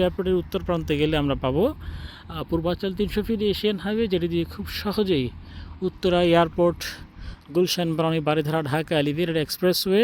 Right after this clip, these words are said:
আহ, এর সঙ্গে আমরা কানেক্ট হতে পারবো। আর এই দুইশো ফিট ড্যাপোর্টের দক্ষিণ মাথা চলে গেছে মাদানী অ্যাভিনিউ একশো বিশ ফিটে, যেটি দিয়ে আমরা, আহ, নতুন বাজার, তারপরে আমেরিকান এম্বাসি হয়ে গুলশান দুই গোল চত্বরে পনেরো বিশ মিনিটের মধ্যে আমরা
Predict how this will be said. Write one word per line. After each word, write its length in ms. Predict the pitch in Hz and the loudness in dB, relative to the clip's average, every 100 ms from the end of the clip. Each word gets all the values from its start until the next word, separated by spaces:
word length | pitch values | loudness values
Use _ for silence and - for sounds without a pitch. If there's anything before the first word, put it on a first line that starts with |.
| 247 | 2
আহ, 1000 | - - - - - - 160 151 151 160 | -4 -20 -20 -20 -20 -8 -2 0 2 2
এর 80 | 151 180 | 2 0
সঙ্গে 220 | 160 160 | 2 2
আমরা 180 | 147 151 - | 2 0 0
কানেক্ট 240 | 151 156 - | 0 0 -2
হতে 140 | 160 165 | -2 0
পারবো। 260 | 175 165 196 269 - - 143 | 0 2 2 0 -2 -8 -6
আর 80 | 135 - - | -6 -6 -4
এই 60 | 139 | 0
দুইশো 220 | 208 - 208 | 2 2 0
ফিট 200 | 226 185 | -2 0
ড্যাপোর্টের 380 | 185 170 185 170 160 | 0 2 0 2 0
দক্ষিণ 220 | 165 - 180 | -2 0 -2
মাথা 160 | 175 175 - | -2 -4 -2
চলে 180 | 160 151 | 0 0
গেছে 220 | 156 233 285 - - - - - - - - 165 | 0 -2 -4 -10 -16 -16 -16 -16 -18 -16 -2 2
মাদানী 300 | 170 185 214 | 6 6 6
অ্যাভিনিউ 300 | 208 196 220 208 | 4 4 6 4
একশো 160 | - 196 | 2 0
বিশ 200 | 180 202 220 | 0 0 0
ফিটে, 220 | 202 277 233 | 2 2 4
যেটি 240 | 196 170 165 | 4 2 2
দিয়ে 140 | 170 165 | 2 2
আমরা, 200 | 156 156 | 2 2
আহ, 600 | 156 - 175 151 143 143 151 | 0 -4 -10 -4 -2 0 0
নতুন 200 | 165 175 160 | 0 0 2
বাজার, 260 | 151 156 151 - - - - | 4 4 2 0 -12 -10 -6
তারপরে 460 | 135 151 147 151 165 | -4 0 2 2 0
আমেরিকান 320 | 160 160 160 | -2 -2 -4
এম্বাসি 380 | 156 156 143 151 | -2 -4 -4 -2
হয়ে 140 | 160 | -2
গুলশান 340 | 143 165 - 147 | 0 -4 -2 -2
দুই 140 | 147 151 | 0 0
গোল 180 | 151 139 | 0 -2
চত্বরে 340 | 147 - 175 254 302 - - - - - 208 - | -6 -4 -2 -2 -4 -16 -20 -20 -20 -12 -12 -2
পনেরো 260 | 220 214 196 | 0 2 2
বিশ 180 | 175 - | 0 -2
মিনিটের 260 | 202 180 175 156 | -2 -2 -2 -2
মধ্যে 180 | 156 147 | 0 0
আমরা 140 | 139 | 0